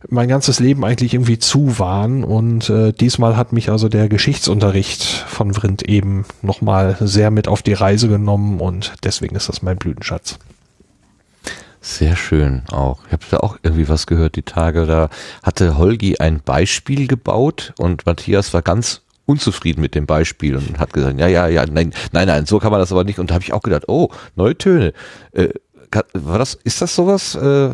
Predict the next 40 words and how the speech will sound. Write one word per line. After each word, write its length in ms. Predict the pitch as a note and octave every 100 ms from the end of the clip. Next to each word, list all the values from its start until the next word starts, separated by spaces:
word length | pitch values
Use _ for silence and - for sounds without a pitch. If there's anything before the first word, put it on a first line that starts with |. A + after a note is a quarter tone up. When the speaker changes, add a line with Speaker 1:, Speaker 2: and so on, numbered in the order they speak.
| - D#2+ -
Speaker 2:
da, 140 | A2+ -
da 300 | A#2 A#2 A#2+
Speaker 1:
Das, 200 | B2 A2+
Speaker 2:
drin 100 | -
Speaker 1:
äh, 20 |
Speaker 2:
gewesen? 320 | C3+ C3 C3 F3+
Speaker 1:
ich, 200 | - -
ich 120 | -
glaube, 340 | C3 D3 E3+
ich 200 | C#3+ -
weiß, 300 | A2+ C#3+ -
welche 260 | B2 B2+ B2+
Stelle 380 | - B2 D3 A#2
du 80 | A2
meinst. 300 | A2 A#2 A#2+
Ich 120 | -
könnte 240 | C3 D3
es 100 | C#3
allerdings 380 | B2+ B2 B2 C3
jetzt 160 | C3 -
gerade 220 | A#2 B2
inhaltlich 540 | C3 C3+ C3+ F2 -
nicht 200 | B2 -
zitieren, 520 | - A2 - A#2+ D3+ C#3+
aber, 220 | A#2 A#2+
Speaker 2:
Nee, 140 | B2+ F2+
ich, 360 | F2+ - B2
ich 40 | A2
Speaker 1:
ähm, 260 | A#2 A#2
Speaker 2:
weiß. 160 | C#3 C3+
Speaker 1:
es 40 |
kam 220 | - B2+ C#3+
ein 100 | B2
Beispiel, 400 | B2+ D3 D#3+ C#3
aber 100 | B2+
es 120 | -
kam 200 | C#3 C3+
ein 140 | C3
sehr 240 | A2 A#2+ C#3+
deutliches, 840 | C3 C#3 C#3+ B2+ B2+ A#2 -